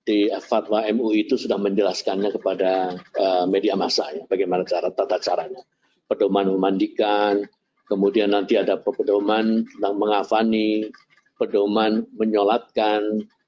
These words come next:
dan pedoman menguburkan. Bagi Bapak Ibu sekalian yang ingin nanti mendalami ini,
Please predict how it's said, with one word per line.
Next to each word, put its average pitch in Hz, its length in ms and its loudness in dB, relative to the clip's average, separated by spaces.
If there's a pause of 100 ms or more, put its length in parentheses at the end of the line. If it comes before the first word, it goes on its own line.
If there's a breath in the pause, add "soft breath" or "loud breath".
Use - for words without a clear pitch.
(160)
dan 104 480 0 (280)
pedoman 107 400 0
menguburkan. 98 720 0 (560 loud breath)
Bagi 113 240 0
Bapak 120 320 2
Ibu 123 80 2
sekalian 123 480 0
yang 117 320 0 (160)
ingin 131 320 2
nanti 117 240 2
mendalami 113 720 2
ini, 160 240 2